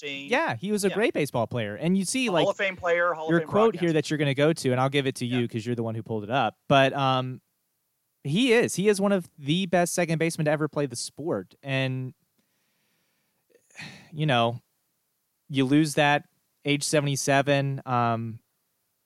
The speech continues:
Speaker 2: and that sucks.
Speaker 1: Yeah, I, I was, you know, when you talk about it, when we talked about him a couple weeks ago, I was like, you know, hope, hope he'd pop up here somewhere, or there'd be some, you know, you know, maybe not physically at a game or something, but, you know, you just like to hear from him or something. And there was these, uh,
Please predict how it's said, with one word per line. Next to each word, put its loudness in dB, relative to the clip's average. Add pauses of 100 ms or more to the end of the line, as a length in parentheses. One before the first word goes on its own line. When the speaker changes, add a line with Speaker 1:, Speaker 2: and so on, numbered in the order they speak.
Speaker 2:
and -2
that 0
sucks. -2 (800)
Speaker 1:
Yeah, 0 (100)
I, 0
I 2
was, -6 (560)
you -6
know, 4
when -4
you -10
talk 0
about 0
it, 0
when -4
we -6
talked 0
about -4
him -6
a -18
couple -6
weeks -8
ago, 2
I 4
was -2
like, 0 (180)
you -12
know, 2
hope, 2 (120)
hope 2
he'd -4
pop 2
up 2
here 0
somewhere, -6
or -4
there'd -2
be 0
some, -2
you -4
know, 2
you -8
know, -2
maybe -2
not -4 (240)
physically 0
at 0
a -2
game 2
or -2
something, -6
but, -6
you -6
know, -2
you -6
just -8
like -2
to -8
hear 0
from -6
him -16
or -18
something. -10
And -8
there -4
was -6
these, -8
uh, 2